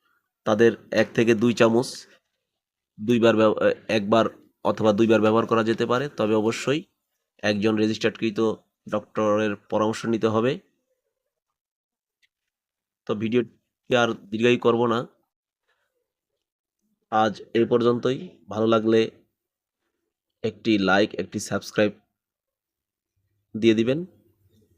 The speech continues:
যাতে পরবর্তীতে আরও নতুন কোনো ভিডিও নিয়ে আপনাদের সামনে হাজির হতে পারি। আমি এমডি রফিকুল ইসলাম,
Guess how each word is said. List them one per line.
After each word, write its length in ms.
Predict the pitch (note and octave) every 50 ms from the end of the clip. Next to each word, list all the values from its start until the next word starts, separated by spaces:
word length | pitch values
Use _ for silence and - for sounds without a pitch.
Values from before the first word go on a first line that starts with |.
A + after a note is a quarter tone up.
| _ -
যাতে 220 | G2 A2 G2+ A2+
পরবর্তীতে 580 | G#2 - A2 A2 A2 A2 G#2+ G2 A2+ G2+ - A2
আরও 220 | A2 A2 A2 G#2+
নতুন 320 | G#2+ G#2+ G#2+ G#2 - G#2+ G2+
কোনো 180 | - G#2+ G#2+
ভিডিও 240 | G2+ G#2+ G2+ G#2+ G#2+
নিয়ে 180 | G#2 G#2+ G#2+ G#2+
আপনাদের 260 | G2+ G2+ G#2+ G#2 G#2
সামনে 260 | - G#2 G2+ G#2 G#2+
হাজির 240 | G2 G2 G2 G#2 G#2+
হতে 160 | G#2 G2+ G#2
পারি। 220 | G#2 G#2 G#2+ C3 - - - _ _ _ _ -
আমি 200 | G#2 G#2 G#2 G#2
এমডি 220 | G2+ G2+ G2 G2+
রফিকুল 340 | G2+ G#2 G#2 G#2+ G2+ A2+ A2
ইসলাম, 280 | G#2+ - A#2 A#2 B2+